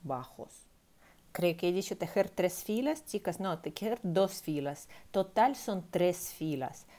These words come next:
porque primero hemos levantado los puntos, ya hemos tejido puntos bajos, y luego dos filas con puntos bajos. Sale esta cosita, taconcito redondo. Ahora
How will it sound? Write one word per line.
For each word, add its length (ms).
porque 260
primero 460
hemos 320
levantado 500
los 220
puntos, 580
ya 100
hemos 220
tejido 420
puntos 540
bajos, 560
y 160
luego 380
dos 420
filas 480
con 240
puntos 640
bajos. 400
Sale 680
esta 520
cosita, 760
taconcito 960
redondo. 560
Ahora 480